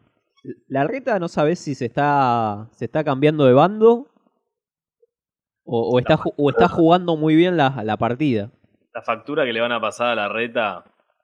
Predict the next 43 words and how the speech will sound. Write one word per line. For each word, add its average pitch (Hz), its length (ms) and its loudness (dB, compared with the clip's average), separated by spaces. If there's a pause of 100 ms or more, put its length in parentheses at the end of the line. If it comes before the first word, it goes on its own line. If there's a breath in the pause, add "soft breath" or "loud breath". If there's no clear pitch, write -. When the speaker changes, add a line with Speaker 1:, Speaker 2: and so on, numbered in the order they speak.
(640)
Speaker 2:
por 104 160 -10
todas 123 180 0
las 113 120 -2
conferencias 113 680 -6
en 101 60 -8
las 101 140 -6
que 101 80 -10
está, 117 580 -6
que 110 100 -14
lo 101 160 -4
bardean, 107 460 -4
bardean 127 360 -4
a 113 80 0
su 104 160 -16
propio - 300 -8
gobierno, 104 640 -4
boludo, 95 360 -12
dale. 101 340 -8 (240)
Speaker 1:
Pero 131 120 -8
Larreta 214 360 -4
se - 160 -6
va 147 120 0
a - 20 0
rebelar 151 500 0
y 165 80 -2
va 131 80 2
a - 20 0
empezar 123 320 -6
a 123 40 0
bardear 120 300 -2
a 120 40 -8
Macri, 107 380 -8
¿eh? 120 160 -16 (1900)
Speaker 2:
Es - 180 -14
que 107 140 -8
ya 160 140 -2
está, 127 380 0
la, 104 220 -2 (140)
la, 101 180 -6
la, 98 460 -6
para 101 160 -10
mí 175 180 -6
ya - 140 -12